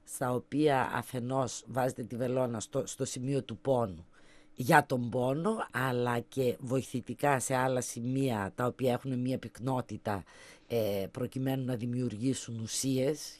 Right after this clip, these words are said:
χημικές μέσα μας, ένα χημικό εργαστήριο είμαστε για την άρση του πόνου,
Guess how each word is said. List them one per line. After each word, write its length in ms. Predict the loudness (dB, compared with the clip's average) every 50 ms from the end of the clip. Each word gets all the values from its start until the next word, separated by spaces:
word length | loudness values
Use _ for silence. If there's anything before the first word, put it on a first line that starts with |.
| -10
χημικές 560 | -4 -2 -2 -2 -2 0 2 2 2 2 2 0
μέσα 320 | -2 -2 -2 -4 -4 -4
μας, 180 | -6 -6 -6 -6
ένα 320 | -4 -4 -4 -4 -4 -6 -10 -14 -20 -20 -10
χημικό 400 | -4 -2 -2 0 0 0 2 4
εργαστήριο 680 | 4 4 2 0 -2 -4 -4 -4 -4 -4 -2 -2 -2
είμαστε 480 | -2 -2 -2 -4 -4 -6 -6 -8 -10 -10 -12 -16 -20 -20 -18 -16
για 220 | -8 -4 -2 -2 -2
την 260 | -2 -4 -4 -2 0
άρση 340 | 2 2 0 0 -2 -4 -6
του 160 | -8 -12 -6
πόνου, 460 | -2 0 2 2 2 0 -2 -6 -8